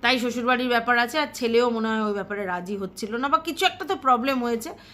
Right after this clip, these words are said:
যার জন্যই কিন্তু এই ও টেস্টের এটা দেখিয়েছে বা কিছু বলেছে বা এগুলোই করেছে। আর সেই সিরিয়াস ম্যাটার বলেই তার বাবাও এসেছে।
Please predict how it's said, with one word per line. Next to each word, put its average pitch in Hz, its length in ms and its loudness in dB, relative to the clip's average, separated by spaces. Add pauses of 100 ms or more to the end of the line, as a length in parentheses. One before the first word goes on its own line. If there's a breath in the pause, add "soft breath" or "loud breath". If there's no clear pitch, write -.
(220 loud breath)
যার 226 280 4
জন্যই 285 300 -2
কিন্তু 262 360 -4
এই 254 400 0
ও 240 120 4
টেস্টের 233 520 -2
এটা 208 360 -4
দেখিয়েছে 220 560 -4
বা 214 120 -2
কিছু 220 280 -8
বলেছে 202 500 -4
বা 226 140 -2
এগুলোই 208 300 -2
করেছে। 214 360 -6
আর 262 100 2
সেই 262 400 -4
সিরিয়াস 262 500 -4
ম্যাটার 226 360 -2
বলেই 277 360 2 (400 loud breath)
তার 202 120 -8
বাবাও 190 440 2
এসেছে। 156 360 -6